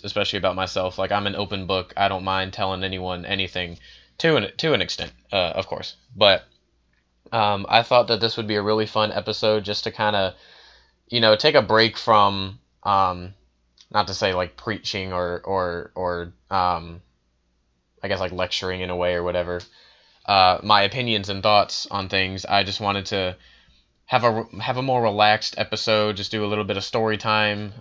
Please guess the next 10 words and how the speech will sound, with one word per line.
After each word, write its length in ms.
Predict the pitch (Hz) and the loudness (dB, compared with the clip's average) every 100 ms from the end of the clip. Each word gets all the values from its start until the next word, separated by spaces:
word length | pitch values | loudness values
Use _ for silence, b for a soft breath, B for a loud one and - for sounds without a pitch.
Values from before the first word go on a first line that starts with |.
| - | -4
uh, 220 | 98 95 | 0 0
hopefully 320 | 95 92 104 | -2 -6 -6
make 160 | 98 98 | -4 -6
some, 360 | 104 98 98 - _ | -6 -8 -10 -16 _
some 200 | - 98 | -14 -8
of 80 | 98 | -2
y'all 180 | 98 | 2
laugh, 420 | 98 101 101 101 95 | 4 6 6 2 -10
and, 200 | 90 92 b b b b b b _ - | -12 -14 b b b b b b _ 0
uh, 380 | 92 90 87 | 2 4 0